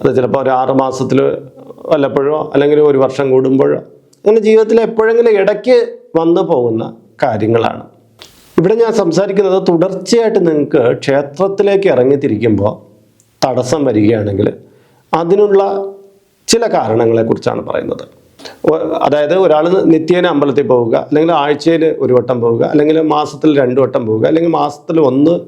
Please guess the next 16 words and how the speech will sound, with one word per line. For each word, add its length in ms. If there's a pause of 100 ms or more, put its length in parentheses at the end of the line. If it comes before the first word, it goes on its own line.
(180)
എന്നുള്ള 240
കണക്കിൽ 340
പോവുക. 240
ഇങ്ങനെ 360 (500)
പല 200
രീതികളിലാണ് 840
ആൾക്കാർ 400
അമ്പലത്തിൽ 380
പോകുന്നത്. 320
ചിലരാണെങ്കിൽ 520
ഇടയ്ക്കിടയ്ക്ക് 600 (140)
തോന്നുമ്പോഴൊക്കെ 520
അമ്പലത്തിൽ 400
പോവുക, 280
അങ്ങനെയൊക്കെ 360
ഉണ്ട്. 200